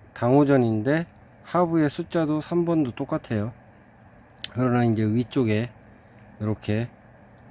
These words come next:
어, 쓰여진 이 한문의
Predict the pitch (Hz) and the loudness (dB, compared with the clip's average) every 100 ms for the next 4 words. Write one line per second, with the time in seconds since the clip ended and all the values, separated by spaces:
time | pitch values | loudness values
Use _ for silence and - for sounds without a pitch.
0 | - - 104 98 92 85 160 160 147 117 | -20 -14 -6 -4 -4 -2 2 2 2 2
1 | 120 147 - - - - - - - - | 0 -2 -8 -20 -20 -20 -20 -20 -20 -16
2 | 107 101 156 156 147 123 127 | -8 -6 0 2 4 4 2